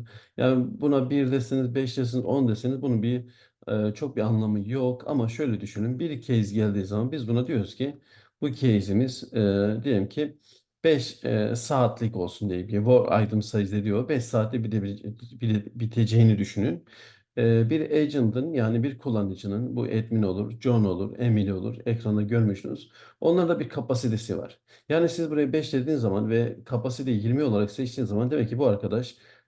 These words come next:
e, her biri beşten olan toplamda yirmi yani dört tane case'i kendine assign edebilir. Yani Omnichannel tarafından kendine assign edilebilir ve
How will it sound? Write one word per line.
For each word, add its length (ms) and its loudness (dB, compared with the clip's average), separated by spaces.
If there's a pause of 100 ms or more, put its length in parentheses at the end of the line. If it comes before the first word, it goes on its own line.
(100)
e, 100 -6
her 280 0
biri 200 2
beşten 340 0
olan 340 0
toplamda 460 0
yirmi 440 0
yani 380 0
dört 220 -2
tane 280 -2
case'i 600 -4 (280)
kendine 640 0 (120)
assign 380 -4
edebilir. 520 -2
Yani 280 0
Omnichannel 540 0
tarafından 460 -4
kendine 360 2
assign 280 -2
edilebilir 580 -2 (320)
ve 220 0